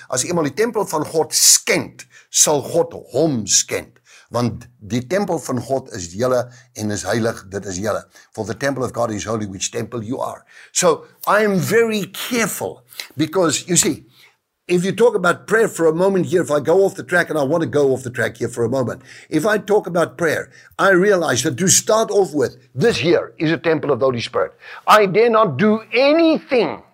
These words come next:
to this temple. Put pun-, two and two together in every possible respect, in every dimension. If, if this temple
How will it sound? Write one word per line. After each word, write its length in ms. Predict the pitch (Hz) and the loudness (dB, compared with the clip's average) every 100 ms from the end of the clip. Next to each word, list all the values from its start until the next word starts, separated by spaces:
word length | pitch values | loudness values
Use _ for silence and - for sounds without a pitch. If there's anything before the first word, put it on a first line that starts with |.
| _ | _
to 100 | 175 | -4
this 200 | 151 156 | -2 -2
temple. 420 | 156 127 - - _ _ _ - _ | -2 -4 -4 -12 _ _ _ -20 _
Put 280 | - 226 - | 0 0 2
pun-, 320 | 269 277 240 - - | 4 4 2 -4 -2
two 140 | 277 | 0
and 200 | 277 196 | 2 0
two 160 | 269 214 | 0 0
together 580 | 185 127 240 247 214 214 - - | -2 2 4 6 4 2 -12 0
in 180 | 202 | 0
every 380 | 226 262 214 190 | 4 4 4 2
possible 500 | 202 233 226 - 202 | 2 2 2 0 0
respect, 420 | 175 147 - 196 | 0 -2 -2 -2
in 120 | 175 156 | -4 0
every 240 | 196 180 | 0 2
dimension. 580 | 160 156 127 110 - - _ - - - - | 0 0 0 -2 -4 -6 _ -20 -20 -10 -2
If, 340 | 190 185 - - | -2 -2 -8 -2
if 220 | 175 123 | -2 4
this 260 | 196 285 - | 2 2 -4
temple 720 | - 247 294 175 170 175 | 2 4 4 6 4 4